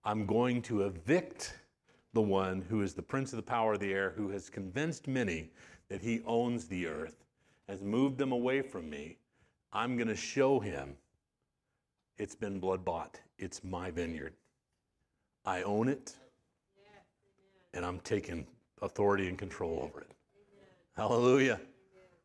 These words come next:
God rules over all, and pride is gonna be bo-, broken. And it doesn't matter whether the person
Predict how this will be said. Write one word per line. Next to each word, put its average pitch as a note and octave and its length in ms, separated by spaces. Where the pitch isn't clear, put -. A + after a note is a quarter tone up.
God F3+ 320
rules G3 560
over D#3+ 240
all, C#3+ 500
and A#2 180
pride C#3 720
is A#2 140
gonna B2 140
be A2+ 80
bo-, A2 260
broken. A2 320
And D3 80
it D3+ 60
doesn't G#3+ 240
matter G#3 340
whether E3 260
the D3+ 120
person F3+ 560